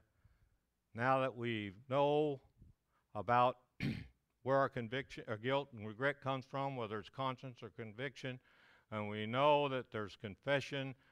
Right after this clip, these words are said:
our freedom in confession, and we know that we need to restore our relationship with God. That's a very important thing.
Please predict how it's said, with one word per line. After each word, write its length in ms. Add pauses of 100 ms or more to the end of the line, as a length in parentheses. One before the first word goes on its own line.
(140)
our 120
freedom 460
in 100
confession, 640
and 280
we 140
know 400
that 160
we 100
need 180
to 80
restore 680
our 100
relationship 720
with 160
God. 340 (420)
That's 200
a 80 (100)
very 320
important 500
thing. 300